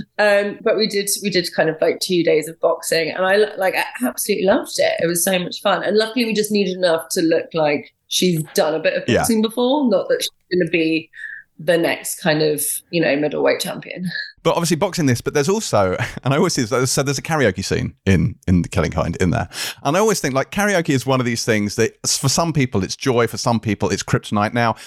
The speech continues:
Speaker 2: there's a very rousing rendition of Addicted to Love. You do dodge a bullet and don't have to pick up the mic. Was there ever a danger
Speaker 1: Mm.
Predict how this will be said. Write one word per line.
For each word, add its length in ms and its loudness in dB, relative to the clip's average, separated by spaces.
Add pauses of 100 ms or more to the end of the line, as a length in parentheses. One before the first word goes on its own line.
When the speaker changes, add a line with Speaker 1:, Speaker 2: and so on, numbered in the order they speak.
Speaker 2:
there's 120 2
a 80 2
very 380 0
rousing 480 0
rendition 540 0
of 200 2
Addicted 320 -2
to 80 -8
Love. 240 0
You 80 2
do 220 2
dodge 280 2
a 40 2
bullet 400 0
and 100 0
don't 160 2
have 240 -4
to 80 -6
pick 220 0
up 100 -4
the 80 2
mic. 360 0 (200)
Was 140 0
there 220 0
ever 300 0
a 60 2
danger 500 2
Speaker 1:
Mm. 220 -2